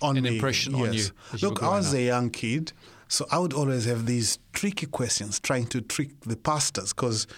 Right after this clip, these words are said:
Speaker 1: our high school was, as you said, at Helderberg.
Speaker 2: Mm.
Speaker 1: We had high school within the same campus.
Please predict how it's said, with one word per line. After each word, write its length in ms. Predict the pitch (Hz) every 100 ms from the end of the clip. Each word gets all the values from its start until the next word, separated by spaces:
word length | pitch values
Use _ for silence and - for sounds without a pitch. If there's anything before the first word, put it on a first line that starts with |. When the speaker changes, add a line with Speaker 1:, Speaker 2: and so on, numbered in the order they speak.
| -
Speaker 1:
our 140 | 131 135
high 180 | 151 175
school 280 | 180 156 135
was, 420 | 123 113 110 - - - - - - 123
as 180 | 139
you 100 | 143
said, 280 | 143 - 123
at 120 | 113
Helderberg. 600 | - 139 147 113 87 101
Speaker 2:
Mm. 240 | - 143 110
Speaker 1:
We 120 | 127
had 180 | 127 120
high 180 | 123 143
school 240 | - 135
within 280 | 123 117 143
the 100 | 131
same 220 | - 127
campus. 580 | 120 120 120 113 - -